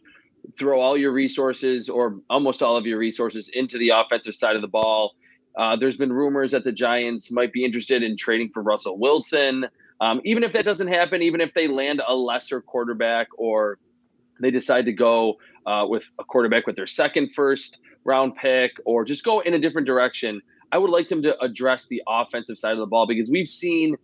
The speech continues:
over the past couple of years, the defense hasn't been great for the Giants, but they've had stretches where they've played decently well. I don't, like you mentioned, I don't think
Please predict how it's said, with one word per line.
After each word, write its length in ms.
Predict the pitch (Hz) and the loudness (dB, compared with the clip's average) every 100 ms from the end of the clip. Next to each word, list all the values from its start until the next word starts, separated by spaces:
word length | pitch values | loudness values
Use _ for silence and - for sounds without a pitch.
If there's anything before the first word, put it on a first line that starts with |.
| _ _ _ - | _ _ _ -4
over 160 | 208 | 0
the 60 | 208 | -2
past 260 | 202 185 - | 0 -2 0
couple 220 | 190 175 | -2 0
of 60 | 180 | 0
years, 180 | 180 | 0
the 80 | 165 | 0
defense 320 | 165 208 190 | -2 0 0
hasn't 260 | 175 160 143 | 0 -2 -2
been 180 | 147 120 | -4 -4
great 460 | 113 113 135 156 - _ _ _ | -2 2 2 2 -4 _ _ _
for 120 | 175 | 0
the 100 | 175 | 0
Giants, 380 | 160 185 190 190 | 2 2 2 0
but 100 | 190 | -2
they've 160 | 240 208 | -2 2
had 220 | 190 180 | 0 0
stretches 440 | - 156 151 160 | 0 0 0 0
where 140 | 135 143 | 2 2
they've 240 | 135 - | 2 0
played 400 | - 135 135 127 | -2 2 2 0
decently 400 | 131 127 135 127 | -2 -2 -2 -2
well. 220 | 123 120 | 2 2
I 80 | 117 | 2
don't, 240 | 131 - 127 | 2 0 0
like 220 | 135 - | 0 0
you 60 | |
mentioned, 340 | 120 117 110 104 | -2 -2 -4 -4
I 40 | |
don't 180 | 131 113 | -4 -2
think 240 | 135 123 | -2 -4